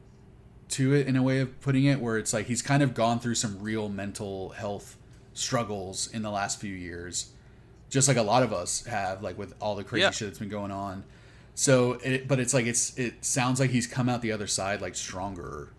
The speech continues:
Speaker 1: and healthier, you know, and, like, more balanced. So you can tell that's the theme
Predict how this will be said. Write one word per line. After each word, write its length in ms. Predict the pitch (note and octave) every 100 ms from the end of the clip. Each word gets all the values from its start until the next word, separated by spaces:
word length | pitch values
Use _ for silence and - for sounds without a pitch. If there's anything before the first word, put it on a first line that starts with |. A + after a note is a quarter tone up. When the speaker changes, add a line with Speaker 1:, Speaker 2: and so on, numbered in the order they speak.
| - - -
Speaker 1:
and 360 | G2+ F2 E2+ F2+ - - - -
healthier, 640 | C3 A#2+ G#2+ E2+ F2 - - A#2
you 100 | G#2+
know, 160 | A2
and, 100 | A2+
like, 180 | G#2+ G#2
more 140 | A2 G2+
balanced. 440 | F#2 A2 F#2 -
So 200 | B2 A2 - - -
you 100 | C3+
can 120 | C#3+
tell 220 | C#3 D3+
that's 180 | C3+ C3
the 100 | B2
theme 480 | - A#2+ G#2+ G2